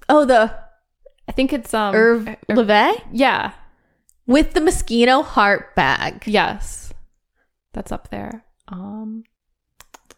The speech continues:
Speaker 2: I don't know what, like, who the designer is, but she, it's in, I wanna say it might be in season six or maybe season five, but she has, like, a orange fur coat.
Speaker 1: I know what you're
Speaker 2: You know what I'm
Speaker 1: talking
Speaker 2: talking
Speaker 1: about.
Speaker 2: about? It's, like, bright orange.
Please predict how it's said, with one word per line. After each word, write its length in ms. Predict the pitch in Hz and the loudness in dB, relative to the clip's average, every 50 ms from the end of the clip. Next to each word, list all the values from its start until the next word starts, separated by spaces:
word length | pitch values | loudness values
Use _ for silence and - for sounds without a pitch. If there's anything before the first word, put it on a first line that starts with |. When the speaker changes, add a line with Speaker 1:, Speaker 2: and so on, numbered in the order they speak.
| _ - - _ _ _ _ _ - | _ -20 -20 _ _ _ _ _ -6
Speaker 2:
I 80 | - 247 | -2 0
don't 240 | 302 320 - - | 0 0 0 -2
know 340 | 240 233 214 196 - - 214 | -2 0 2 2 2 2 2
what, 300 | 247 240 240 220 208 - - _ - - - - - | 2 2 2 2 0 -2 -6 _ -20 -20 -20 -12 -8
like, 180 | - 214 202 - | -8 -8 -8 -8
who 440 | - - - 220 220 220 220 202 | -8 -6 -4 -4 -2 -2 -4 -4
the 160 | - 196 220 208 | -2 -2 -2 -2
designer 480 | 185 196 185 185 160 170 202 226 247 | -2 -4 -4 -4 -4 -2 0 0 2
is, 160 | 262 269 277 | 2 2 2
but 180 | 269 - 220 220 | 0 -2 -4 -4
she, 260 | - - 240 233 214 196 - - | -4 -4 -4 -4 -4 -4 -4 -2
it's 200 | - 226 233 320 | -2 0 0 0
in, 180 | 339 233 - - - | -2 -2 -2 -2 0
I 100 | 226 240 | 0 2
wanna 160 | 240 269 339 | 2 2 0
say 220 | - - 285 247 | 2 2 2 2
it 100 | 208 - | 2 2
might 160 | - 202 196 - | 0 -2 -2 -2
be 80 | 214 202 | -2 -4
in 100 | 185 190 | -4 -6
season 420 | - - 214 214 202 202 170 - | -8 -8 -8 -8 -6 -8 -10 -10
six 680 | - - - - - - - - - - - - - - | -8 -6 -4 -4 -4 -4 -8 -12 -20 -18 -18 -14 -8 -2
or 60 | 226 | 0
maybe 240 | 233 247 254 254 247 | 2 2 2 2 0
season 360 | - - 233 226 202 190 185 | 0 -2 -4 -4 -4 -6 -6
five, 380 | - - 165 170 196 233 262 233 | -4 -2 0 0 2 0 0 0
but 100 | 247 233 | -2 0
she 100 | - 269 | 0 0
has, 120 | 247 233 | 0 2
like, 120 | 247 240 233 | 0 0 2
a 220 | 208 185 170 - | 2 2 0 0
orange 380 | - 208 220 220 220 220 226 - | 0 0 0 0 0 -2 -4 -8
fur 280 | - - 220 202 190 190 | -6 -4 -2 -2 -2 -2
coat. 520 | - - - - 233 302 - - - - - - _ _ _ _ _ _ _ _ _ _ _ _ _ _ _ - - - | -2 0 0 2 0 0 -4 -6 -20 -20 -20 -20 _ _ _ _ _ _ _ _ _ _ _ _ _ _ _ -14 -8 -4
Speaker 1:
I 60 | 196 | -2
know 80 | 196 185 | 0 -2
what 140 | 185 - - | -2 -4 -4
you're 60 | 202 | -2
Speaker 2:
You 120 | 214 233 | 0 0
know 0 | |
what 40 | 240 | 0
I'm 60 | 240 190 | 2 2
Speaker 1:
talking 20 | 262 262 | 2 2
Speaker 2:
talking 40 | 269 | 2
Speaker 1:
about. 100 | 277 294 311 320 | 4 4 4 2
Speaker 2:
about? 60 | - | 2
It's, 80 | 262 - | 2 0
like, 200 | 269 226 208 - | 0 -2 0 0
bright 280 | 214 214 233 277 - - | 0 0 0 0 -2 0
orange. 760 | - 214 196 190 190 185 185 190 214 - - - - - | 0 2 2 2 2 0 -2 -4 -6 -8 -12 -16 -20 -20